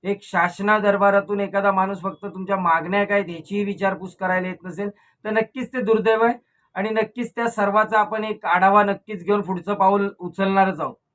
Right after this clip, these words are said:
कारण उपस्थित ज्या काही सात आठ संघटना सर्वांनी जो पाठिंबा दिला होता, त्यांनी सर्वांनी एक मताने जाहीर केलेलं आहे की गणपतीनंतर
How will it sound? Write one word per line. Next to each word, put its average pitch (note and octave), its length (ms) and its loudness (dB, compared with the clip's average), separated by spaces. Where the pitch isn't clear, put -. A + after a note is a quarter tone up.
कारण F3+ 180 2
उपस्थित F#3+ 540 -2
ज्या F#3+ 160 6
काही G#3 280 2
सात F#3+ 280 0
आठ G3 120 2
संघटना F#3+ 560 -4
सर्वांनी F#3 420 -2
जो G3 160 0
पाठिंबा F#3 460 0
दिला F3+ 240 -2
होता, D#3+ 280 -6
त्यांनी F3+ 200 -4
सर्वांनी G3 720 0
एक F#3 240 -4
मताने G3 420 0
जाहीर F#3 340 2
केलेलं F#3+ 260 -2
आहे G3 100 0
की G3 140 -2
गणपतीनंतर F#3 840 -4